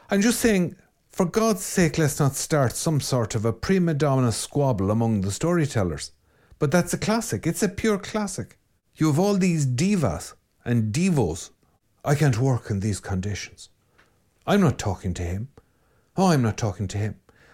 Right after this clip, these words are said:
I'm Orthodox. I'm more Orthodox than you are." We go down that road, where's it going to go?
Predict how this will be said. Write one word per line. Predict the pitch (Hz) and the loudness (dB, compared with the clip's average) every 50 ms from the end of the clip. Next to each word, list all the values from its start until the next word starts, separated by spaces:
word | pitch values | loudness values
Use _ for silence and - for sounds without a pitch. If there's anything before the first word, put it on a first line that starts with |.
| _ _ _ _ _ _ _ _ _ _ _ _ - | _ _ _ _ _ _ _ _ _ _ _ _ 2
I'm | 156 180 165 | 2 4 4
Orthodox. | 139 110 90 85 - - 87 92 90 - - - | 4 2 2 0 -2 -4 -4 -4 -6 -6 -10 -6
I'm | - 170 185 | 0 2 4
more | 165 135 110 101 | 4 4 4 2
Orthodox | 98 90 87 - - 87 92 87 - - - | 2 0 -2 -4 -4 -4 -6 -6 -6 -10 -8
than | - 95 87 | -4 -4 -2
you | 87 92 87 | -2 -2 -4
are." | 76 - - _ _ _ _ _ _ _ _ _ _ _ _ _ - | -6 -12 -18 _ _ _ _ _ _ _ _ _ _ _ _ _ -4
We | 147 190 | -4 -2
go | 202 180 120 | 0 0 2
down | 113 110 104 98 | 2 2 2 2
that | 92 90 82 - - | 0 -2 -4 -4 -6
road, | 101 95 92 87 | -4 -4 -4 -4
where's | - - 113 98 87 85 | -4 -4 -4 -4 -4 -4
it | 85 - | -10 -12
going | - 85 85 | -12 -14 -14
to | - - - | -16 -18 -18
go? | - - - - _ | -20 -20 -20 -20 _